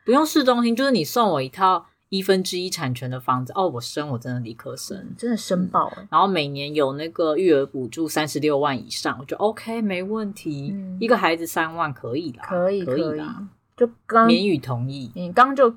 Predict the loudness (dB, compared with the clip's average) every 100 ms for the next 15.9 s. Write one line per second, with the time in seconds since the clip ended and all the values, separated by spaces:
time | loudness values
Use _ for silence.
0 | _ 0 4 4 4 4 4 2 -4 -16
1 | -14 0 0 0 -4 0 2 4 4 2
2 | -2 2 2 2 -8 -20 -20 0 2 2
3 | 4 4 6 4 6 4 4 0 0 0
4 | 0 2 0 0 -6 -8 -6 -6 -4 -6
5 | -6 -6 -6 -8 -10 -8 -4 -4 -6 -10
6 | -6 -4 4 6 8 6 4 0 0 0
7 | 0 -4 -6 -10 -12 -10 -10 -14 _ -8
8 | -6 -6 -8 -12 -18 _ _ _ -6 -4
9 | 0 2 4 2 4 4 4 -4 -4 -4
10 | -6 -6 -2 -2 -2 -2 -2 -2 -4 -4
11 | -4 2 6 6 6 0 0 -4 -4 -2
12 | -2 4 4 6 6 4 4 -2 0 2
13 | 6 6 6 4 2 6 4 4 0 4
14 | 6 4 2 -4 -4 -2 -4 -4 -6 -10
15 | -10 -10 -10 -8 -8 -4 -2 -2 -4